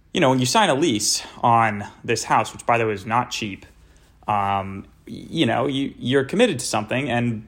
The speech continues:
by the contract, you have to, you know, pay. If, and if you don't pay, then you can be forced to pay through being sued. And long story short, what happened was my business partner backed out.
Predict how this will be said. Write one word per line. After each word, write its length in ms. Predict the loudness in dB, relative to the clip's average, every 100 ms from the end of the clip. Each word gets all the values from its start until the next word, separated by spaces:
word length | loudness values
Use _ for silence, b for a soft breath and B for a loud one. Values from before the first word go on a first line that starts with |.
| -4
by 680 | 0 4 4 2 0 -2 -4 -8
the 80 | -6
contract, 640 | -4 -2 0 -2 -2 -6
you 100 | -4
have 200 | -4 -4
to, 360 | -8 -8 -10 -12
you 100 | -14
know, 180 | -14 -14 -20 _ _ _ _ 0
pay. 420 | 0 2 -4 -8 -14
If, 240 | -12 -12 -14 _ -14
and 80 | -10
if 140 | -6
you 40 | -2
don't 280 | -2 -2 0
pay, 340 | 2 2 0
then 440 | -4 -4 -6 -10 -12
you 160 | -10
can 380 | -6 -6 -6 -12 -18 _ _ _ _ -14
be 100 | -2
forced 320 | 2 2 0
to 60 | -6
pay 280 | -4 -4
through 280 | -6 -12 -14
being 240 | -14 -14 -4
sued. 400 | 0 0 -2 -10 B B B B B
And 240 | 2 2 2
long 160 | -2
story 200 | 0 0
short, 220 | 2 2
what 80 | 2
happened 420 | 2 0 0 -2
was 420 | -2 -2 -4 -8 -4
my 160 | -2
business 280 | 0 0 0
partner 680 | 0 0 0 -2 -4 -8 0
backed 300 | 2 2 2
out. 260 | -2 -4